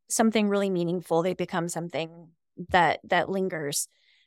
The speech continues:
And, uh, the first time I watched Hellbender, 'cause I've watched it, uh, quite a few times, is, <laughs> and it, it actually happened with us joking around. A weird thing happens when you have kids is that people start, like, food shaming your kids,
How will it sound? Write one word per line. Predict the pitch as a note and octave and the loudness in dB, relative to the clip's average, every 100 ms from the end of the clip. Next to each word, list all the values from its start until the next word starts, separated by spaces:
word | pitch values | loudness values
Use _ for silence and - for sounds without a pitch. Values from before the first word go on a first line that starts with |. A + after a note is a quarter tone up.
| _ - | _ 2
And, | A3 G#3 G3 G3+ | 6 8 8 6
uh, | G3 - | 4 2
the | A3 | -4
first | - C4+ E4+ | 2 2 2
time | - C#4+ A3+ | 2 2 4
I | G3 | 4
watched | F#3+ F3 - | 4 2 0
Hellbender, | G3+ F#3+ E3+ E3 E3 | -2 0 0 0 -4
'cause | - | -6
I've | F3 | -8
watched | E3+ F3+ - - | -2 -4 -2 -4
it, | E3+ - _ - | -4 -6 _ -2
uh, | F3+ | -2
quite | - - C4 | -2 -4 -2
a | E4 | -2
few | F#3+ | -4
times, | F3 D#3 C3+ D3 - _ _ _ _ _ _ _ | -6 -6 -8 -10 -12 _ _ _ _ _ _ _
is, | A3+ A3 G#3+ G3 G#3 - _ _ _ _ _ _ _ _ _ _ | 6 6 6 2 -4 -4 _ _ _ _ _ _ _ _ _ _
<laughs> | |
and | G#3+ G#3+ C#4 - _ _ _ _ _ _ - - _ _ _ - A#3 | -4 4 4 4 _ _ _ _ _ _ -20 -20 _ _ _ 4 6
it, | A3+ | 6
it | A3+ | 6
actually | G#3 G#3+ - A3 | 4 4 2 2
happened | G#3+ A3+ A3 | 2 0 0
with | A3+ | 2
us | A3+ | 0
joking | - A#3 A#3+ | 0 0 0
around. | A3 C4+ D4 F3+ - _ _ _ - | 2 2 2 0 -6 _ _ _ 2
A | |
weird | A3 A#3 C#4 D4+ | 4 6 4 4
thing | D#4 C4+ | 4 4
happens | A3 A3 C#4+ D4+ D#4+ G#3+ | 4 0 0 -2 -4 -2
when | G#3 G#3+ | -2 0
you | G#3+ | -2
have | G3+ E3 | -4 -6
kids | - - A#3+ B3+ | -10 0 0 0
is | G#3+ | -2
that | F3+ - | -2 -6
people | - A3+ D#4 | -6 -8 -8
start, | - F#3+ - | -6 -6 -6
like, | D3+ - | -10 -12
food | - G#3+ A3 A#3+ | -6 -4 -4 -4
shaming | - C#4+ D4+ D#4 | -2 -2 -2 -6
your | D#4+ | -8
kids, | E4 E4+ F4 F4 - | -10 -10 -10 -10 -20